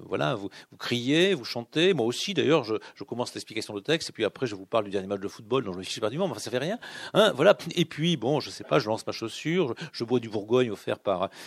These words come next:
voilà, je fais la mi-, le miracle, la multiplication de, de, de, de l'eau en vin, voilà. Hein, voilà. Et donc, je bois mon Bourgogne que j'ai fabriqué. Enfin bon,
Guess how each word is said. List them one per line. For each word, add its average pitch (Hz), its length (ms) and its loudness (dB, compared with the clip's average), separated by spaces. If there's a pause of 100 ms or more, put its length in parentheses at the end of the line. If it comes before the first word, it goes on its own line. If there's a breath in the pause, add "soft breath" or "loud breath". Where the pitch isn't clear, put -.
voilà, 143 200 4
je - 80 2
fais 127 100 0
la 123 60 6
mi-, 135 160 0
le 131 160 -2
miracle, 139 320 6
la 107 60 4
multiplication 120 580 -4
de, 104 100 0
de, 95 160 -2
de, 110 320 -8
de 107 140 -2
l'eau 123 160 8
en 120 100 4
vin, 214 300 6
voilà. 190 260 6 (300 loud breath)
Hein, 196 160 8
voilà. 156 260 6
Et 117 40 -2
donc, 127 140 0
je 104 60 -4
bois 113 140 4
mon 110 120 2
Bourgogne 120 320 6
que 110 60 -8
j'ai 113 80 -4
fabriqué. 127 360 4
Enfin 143 120 8
bon, 131 140 4